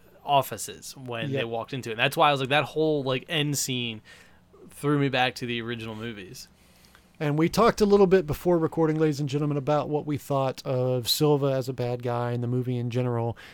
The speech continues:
Speaker 2: And Jordan made reference to something, um, that he, I think he may have said in the, in the actual review as well, that he compared Silva to this, this specific villain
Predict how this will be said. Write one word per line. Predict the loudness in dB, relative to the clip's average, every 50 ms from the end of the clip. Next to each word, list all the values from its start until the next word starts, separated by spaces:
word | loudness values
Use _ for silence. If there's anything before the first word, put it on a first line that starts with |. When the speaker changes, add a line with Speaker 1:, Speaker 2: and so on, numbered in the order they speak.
| -20 -6 0
Speaker 2:
And | 2 2 4
Jordan | 6 6 6 6 6 4 4
made | 4 4 4
reference | 4 2 2 2 0 -4 -6 -6 -6
to | -8
something, | -4 -2 -2 -2 0 -2 -2 -2 0 -2 -2 -4 -6 -8 -8
um, | -8 -6 -4 -4 -4 -4 -6 -8 -8 -10 -12 -10 _ -2
that | -2 0
he, | 0 -2
I | -2 -2
think | -4 -4 -4 -2
he | -2 0 0
may | 2 4 4
have | 2 2
said | 2 0 -2 -2 0
in | -2 -4
the, | -4 -6 -6
in | -6 -6
the | -4 -4
actual | -4 -4 -6 -6 -4 -4
review | -2 -2 -2 -2 -2 -2
as | -4 -4 -4
well, | -2 -2 0 0 0 0 -2
that | -2 -4 -6 -4
he | -6 -8 -6
compared | -6 -6 -4 2 2 4 4 4 2 0
Silva | -2 -2 0 0 0 0 -2 -4
to | -4 -2 0 0 0 0
this, | 0 -2 -4 -4 -6 -8
this | -6 -4 -4 -4 -4
specific | -6 -6 -4 -2 -2 -2 0 0 0 0 0 -2 -4 -6 -4
villain | -8 -2 0 0 2 2 -2 -4 -6 -10